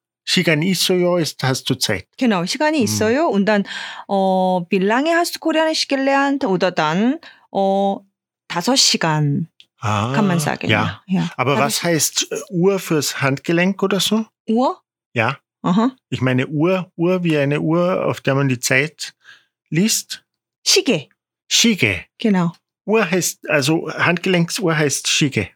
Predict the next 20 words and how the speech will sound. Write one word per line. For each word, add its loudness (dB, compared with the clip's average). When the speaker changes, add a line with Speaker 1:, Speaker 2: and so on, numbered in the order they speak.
Speaker 2:
Genau, 2
시계. 0
Und 0
Speaker 1:
Ah, 2
Speaker 2:
auch 0
Speaker 1:
okay. -2
Speaker 2:
Ja, 0
Wecker, 0
auch 0
Shige. 0
Speaker 1:
Shige, 0
Speaker 2:
Ja. 0
Speaker 1:
aha. -2
Speaker 2:
Das 0
Speaker 1:
Okay, 0
Speaker 2:
hat 4
Speaker 1:
aber 0
fünf 0
Uhr, 0
da섯 0